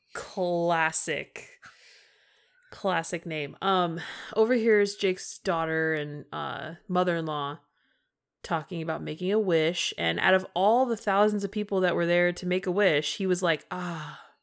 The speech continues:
this one, this is the one that I need to help." <laughs>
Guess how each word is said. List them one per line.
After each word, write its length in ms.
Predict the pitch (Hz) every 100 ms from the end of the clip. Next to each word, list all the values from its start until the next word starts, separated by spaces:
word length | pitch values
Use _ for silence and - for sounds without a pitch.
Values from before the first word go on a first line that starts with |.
| _ _ _ _ _ _ _ _ 202
this 340 | 196 190 -
one, 380 | 180 165 156 160
this 200 | 185 196
is 160 | 185 190
the 80 |
one 240 | 170 165 165
that 100 | 160
I 100 | 156
need 200 | 156 156
to 100 | 156
help." 420 | - - 196 202
<laughs> 1200 | 269 - 262 - 185 - 180 - 185 196 - 185